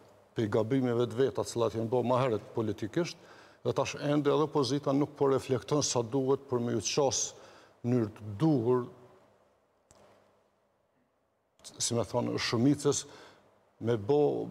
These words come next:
ballafaqimin mes programit që ka ballafaqua me qytetarët vetëvendosja. Duhet krejt, krejt të opozita u dosht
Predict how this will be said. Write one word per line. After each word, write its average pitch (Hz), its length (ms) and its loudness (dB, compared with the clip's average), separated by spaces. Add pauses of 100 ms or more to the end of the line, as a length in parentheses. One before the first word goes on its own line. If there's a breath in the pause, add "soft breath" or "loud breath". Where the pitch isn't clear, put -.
ballafaqimin 120 720 2
mes 139 220 0 (180)
programit 127 560 2
që 120 160 -4
ka 120 160 2
ballafaqua 117 640 0
me 127 120 2
qytetarët 113 600 0
vetëvendosja. 107 560 -4 (1120 loud breath)
Duhet 131 240 2 (400 loud breath)
krejt, 175 240 0 (320)
krejt 175 240 0
të 147 140 -2
opozita 147 420 0
u 131 80 0
dosht 139 320 -2